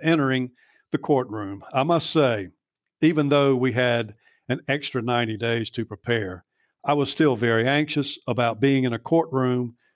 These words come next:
with a jury and a judge, all new to me.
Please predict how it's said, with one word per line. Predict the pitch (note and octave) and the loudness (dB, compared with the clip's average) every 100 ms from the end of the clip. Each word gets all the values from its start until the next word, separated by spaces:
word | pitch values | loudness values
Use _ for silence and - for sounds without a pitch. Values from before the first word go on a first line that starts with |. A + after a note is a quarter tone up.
| _ | _
with | C3 - | -4 -2
a | G2 | -4
jury | E2+ A#2+ C#3+ D3 C#3 C#3 C#3 _ _ _ _ - | -2 2 4 4 4 0 -4 _ _ _ _ -4
and | A2 | -2
a | G#2+ | -4
judge, | G2 - C3+ C3 B2+ B2 A2+ - - _ _ _ _ _ _ _ _ - | -4 0 2 4 2 0 -4 -12 -14 _ _ _ _ _ _ _ _ -2
all | C3+ C3 A#2+ G#2+ F#2+ - - | 0 2 2 0 -4 -12 -8
new | A2+ A2+ G#2 F#2+ - | -2 0 -2 -6 -10
to | - | -10
me. | G2+ F2+ | -8 -8